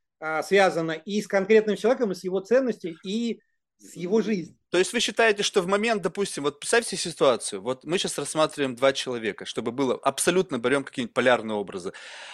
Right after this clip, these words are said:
Speaker 1: Да.
Speaker 2: Допустим, человек, который всю жизнь посвятил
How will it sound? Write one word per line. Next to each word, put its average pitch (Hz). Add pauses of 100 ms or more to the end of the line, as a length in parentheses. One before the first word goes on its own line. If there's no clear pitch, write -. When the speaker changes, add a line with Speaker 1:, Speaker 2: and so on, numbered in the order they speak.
(100)
Speaker 1:
Да. 147
Speaker 2:
Допустим, 185
человек, 190
который 170
всю -
жизнь 196
посвятил 180